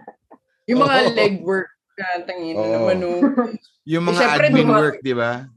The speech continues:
Speaker 2: Admin work. Una, ilan lang yung artist eh. Bigla naging eighty-eight. Hala. Tas kailangan kong i-track monthly kung ano na yung mga binigay ko sa kanila.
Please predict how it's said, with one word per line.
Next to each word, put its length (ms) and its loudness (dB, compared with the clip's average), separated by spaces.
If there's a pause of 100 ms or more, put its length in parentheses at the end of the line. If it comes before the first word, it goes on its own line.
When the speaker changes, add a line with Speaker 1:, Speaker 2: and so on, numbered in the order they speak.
(120)
Speaker 2:
Admin 480 0
work. 260 2
Una, 340 -2 (380)
ilan 300 0
lang 180 -2
yung 160 -2
artist 480 -2
eh. 120 0 (280)
Bigla 480 -6
naging 320 -8
eighty-eight. 640 -4 (260)
Hala. 500 2 (240)
Tas 240 0
kailangan 540 2
kong 200 0
i-track 380 0
monthly 640 -4
kung 220 -2
ano 260 -2
na 100 -2
yung 140 -2
mga 240 0 (400)
binigay 480 0
ko 140 -4
sa 180 -2
kanila. 400 -2